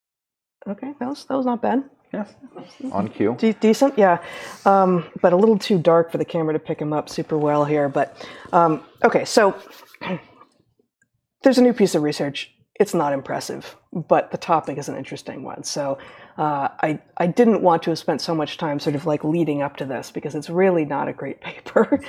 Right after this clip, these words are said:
Speaker 1: And there's another paper that it references that's even a worse paper, but that has such a great conclusion.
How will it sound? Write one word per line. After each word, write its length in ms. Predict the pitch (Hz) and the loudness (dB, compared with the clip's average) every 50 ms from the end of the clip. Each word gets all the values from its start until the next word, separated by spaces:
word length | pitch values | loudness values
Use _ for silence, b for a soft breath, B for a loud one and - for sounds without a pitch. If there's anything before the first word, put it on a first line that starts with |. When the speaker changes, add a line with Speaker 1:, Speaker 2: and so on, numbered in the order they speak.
| B B 294 269 - | B B 0 2 4
Speaker 1:
And 100 | 185 185 | 4 6
there's 120 | 180 180 | 6 6
another 420 | 190 180 180 175 180 180 208 202 | 4 4 6 4 6 6 6 4
paper 560 | 196 - 202 185 180 185 208 208 208 208 190 - | 4 4 4 4 4 6 6 6 6 6 6 4
that 220 | 190 160 147 - | 4 4 4 4
it 120 | 175 170 - | 2 4 6
references 520 | 180 190 180 208 208 202 - 208 202 196 | 6 4 4 2 0 4 6 4 4 6
that's 240 | - 165 147 - - | 4 2 0 2 0
even 220 | 165 175 156 165 156 | 0 0 2 0 0
a 60 | 151 | 0
worse 340 | 151 - 143 151 170 - - | 0 0 0 0 0 0 0
paper, 280 | - 190 185 185 208 | 2 2 2 2 0
but 120 | 180 - 160 | -2 0 -2
that 100 | 160 - | -4 -2
has 140 | 165 160 151 | -2 -4 -2
such 180 | - - 160 - | -2 -4 -2 0
a 60 | 160 | -2
great 320 | 151 - 151 143 139 - - | -2 -2 -2 -2 -2 -4 -4
conclusion. 540 | - 151 - - 147 147 147 175 160 160 | -8 -8 -8 -6 -8 -6 -4 -4 -6 -6